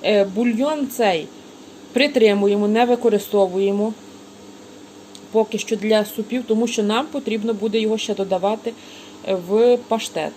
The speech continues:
наперед забігаючи. І також ось цей жирок, який був у нас на животиках, також додаємо. Е, жир — це сама головна складова в паштетах, щоб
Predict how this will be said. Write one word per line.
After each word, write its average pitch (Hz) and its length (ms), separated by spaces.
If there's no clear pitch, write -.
наперед 196 500
забігаючи. 220 720
І 254 80
також 302 440
ось 208 120
цей 277 260
жирок, 214 400
який 208 240
був 196 220
у 202 40
нас 196 300
на 196 300
животиках, 220 760
також 233 400
додаємо. 202 640
Е, 196 280
жир — 254 520
це 240 340
сама 285 640
головна 220 560
складова 202 600
в 233 80
паштетах, 233 580
щоб 190 200